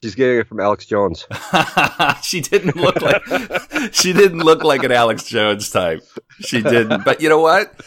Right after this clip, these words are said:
Speaker 2: I shouldn't judge a book by its cover, should I?
Speaker 1: No, this is true. This is true.
Speaker 2: Well, hey,
Speaker 1: You
Speaker 2: so
Speaker 1: know, they
Speaker 2: yeah, go.
Speaker 1: Yeah. No, go, go on, go on.
Speaker 2: Well, so I'm,
Speaker 1: You're,
Speaker 2: I,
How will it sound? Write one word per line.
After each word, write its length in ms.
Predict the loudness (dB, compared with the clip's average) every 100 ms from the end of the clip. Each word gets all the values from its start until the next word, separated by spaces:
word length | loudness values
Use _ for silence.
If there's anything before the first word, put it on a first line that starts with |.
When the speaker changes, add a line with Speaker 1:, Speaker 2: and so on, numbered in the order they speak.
| -4
Speaker 2:
I 80 | -4
shouldn't 300 | -2 -4 -2
judge 200 | 0 0
a 40 | -2
book 240 | -4 -2
by 140 | -2
its 140 | 0 -4
cover, 320 | -6 -6 -6
should 220 | -6 -4
I? 220 | -4 -8 -14 _ -10 -10 _ _ _
Speaker 1:
No, 240 | -8 -8 -10
this 200 | -16 -16
is 140 | -20 _
true. 320 | -4 -2 -4
This 160 | -10 -12
is 80 | -8
true. 300 | -4 -4 -4 _ _ _ _
Speaker 2:
Well, 140 | -4 0
hey, 120 | 0
Speaker 1:
You 60 | 0
Speaker 2:
so 260 | 0 0
Speaker 1:
know, 60 | 0
they 220 | -2 -6 -8 _ _
Speaker 2:
yeah, 140 | -4
go. 220 | -2 -4 -6
Speaker 1:
Yeah. 140 | -14 -16 _ _ -8
No, 140 | -8 -8 _ _
go, 160 | 0 2
go 200 | 2 2
on, 140 | 0
go 120 | -2
on. 120 | -2 -2 _ -4
Speaker 2:
Well, 180 | -2 -2
so 120 | -4
I'm, 120 | -4
Speaker 1:
You're, 160 | 0
Speaker 2:
I, 80 | 0